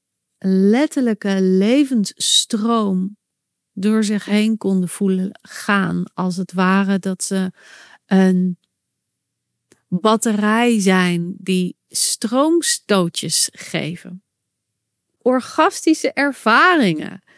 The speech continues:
Zonder dat het gaat over seksualiteit, maar meer over het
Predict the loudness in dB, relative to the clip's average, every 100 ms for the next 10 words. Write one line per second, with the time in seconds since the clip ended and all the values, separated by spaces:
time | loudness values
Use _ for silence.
0 | _ -8 -2 2 4 4 2 2 -2 -4
1 | -2 0 0 -2 -6 -4 -4 -2 -4 -2
2 | -2 -2 -2 -2 -4 -4 -4 -4 -2 -2
3 | -2 0 0 0 0 -2 -2 -2 -2 -4
4 | -4 -6 -12